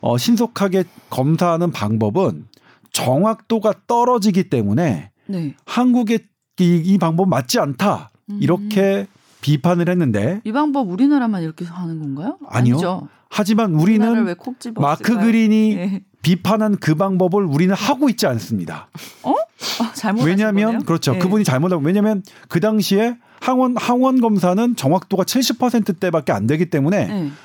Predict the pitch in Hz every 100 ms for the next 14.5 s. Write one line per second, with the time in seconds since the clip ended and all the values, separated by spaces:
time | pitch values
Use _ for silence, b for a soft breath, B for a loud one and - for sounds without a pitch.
0 | B - 220 220 220 214 - 165 190 175
1 | 127 - 185 175 147 120 196 - 180 175
2 | 156 127 123 208 202 - 123 147 160 165
3 | 151 208 240 - B B - 170 202 -
4 | 254 262 254 220 190 143 104 - _ -
5 | 143 151 156 151 143 131 120 127 - 101
6 | 131 214 214 190 151 139 147 - B B
7 | B 131 165 220 202 190 214 208 196 196
8 | 196 147 180 185 147 139 240 214 131 180
9 | 202 190 156 151 147 131 214 262 262 254
10 | 214 165 156 _ _ - 233 226 202 190
11 | 190 214 151 127 226 208 208 185 156 170
12 | 175 - 143 190 202 175 147 175 - 131
13 | 175 214 190 170 123 123 120 131 147 120
14 | 202 277 175 170 269